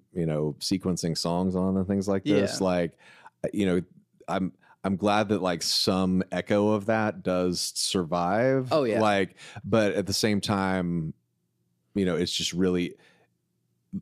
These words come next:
Speaker 1: it's real, it's really easy to get lazy. Like, the little bit I do use Spotify, it's really easy to get lazy and just, like,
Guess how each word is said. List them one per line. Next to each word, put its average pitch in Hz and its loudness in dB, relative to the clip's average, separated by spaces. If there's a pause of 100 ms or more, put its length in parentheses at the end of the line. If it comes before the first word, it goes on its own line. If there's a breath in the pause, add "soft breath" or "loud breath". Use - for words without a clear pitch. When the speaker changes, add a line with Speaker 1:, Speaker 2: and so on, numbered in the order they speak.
(220)
Speaker 1:
it's 107 0
real, 110 4
it's 104 0
really 127 4
easy 101 0
to 87 0
get 85 0
lazy. 98 2
Like, 85 -2 (180)
the 90 -4
little 101 2
bit 90 0
I 85 0
do 82 -2
use 92 2
Spotify, 82 -2
it's - -6
really 90 0
easy 85 -4
to 82 -4
get 78 -4
lazy 85 -2
and 80 -2
just, - -4
like, 78 -6